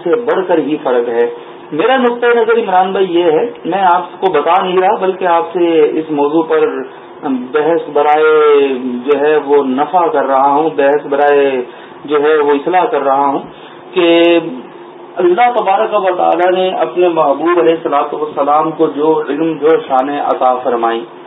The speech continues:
ان کے لیے یہ کہنا کیا ضروری ہے نظریاتی عقیدے کے طور پر کہ اللہ نے اپنے برابر سب کچھ عطا فرمایا لیکن ذاتی اور عطائی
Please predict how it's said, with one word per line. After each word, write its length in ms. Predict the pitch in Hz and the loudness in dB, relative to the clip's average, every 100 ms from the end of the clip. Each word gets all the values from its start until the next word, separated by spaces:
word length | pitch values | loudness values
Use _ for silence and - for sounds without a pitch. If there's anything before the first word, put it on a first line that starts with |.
| - - - - - - - - | -20 -20 -20 -20 -20 -20 -20 -4
ان 180 | 233 247 247 | 0 0 0
کے 100 | 240 | 0
لیے 220 | 220 214 233 196 | 0 0 0 0
یہ 160 | 170 220 214 | 0 0 0
کہنا 360 | 190 180 202 196 | -2 0 -2 -2
کیا 160 | 190 185 170 | 0 0 0
ضروری 360 | 131 143 170 196 | -2 0 0 0
ہے 100 | 190 | 0
نظریاتی 640 | 180 147 143 160 160 160 180 165 175 - | 0 0 0 0 0 0 -2 0 -2 -2
عقیدے 420 | 156 156 147 160 165 | -4 -4 -2 -2 0
کے 80 | 165 160 | 0 2
طور 200 | 160 156 | 2 2
پر 120 | 160 156 - - | -2 -4 -14 -8
کہ 140 | 175 165 | 0 0
اللہ 520 | 160 165 165 160 - 160 | 2 2 2 0 -4 -4
نے 160 | 151 160 160 160 151 | 0 0 0 -2 -4
اپنے 280 | 151 160 160 139 | -4 0 0 2
برابر 400 | 123 135 143 160 165 | 0 0 2 0 0
سب 120 | 156 | -2
کچھ 140 | 156 151 | -2 -2
عطا 220 | 143 147 160 | 0 0 0
فرمایا 420 | 151 147 151 151 | 0 0 2 2
لیکن 340 | 143 143 156 143 | 2 -2 -2 -2
ذاتی 280 | 127 131 147 | -2 -4 0
اور 120 | 147 135 | 0 0
عطائی 240 | 135 135 | 0 -2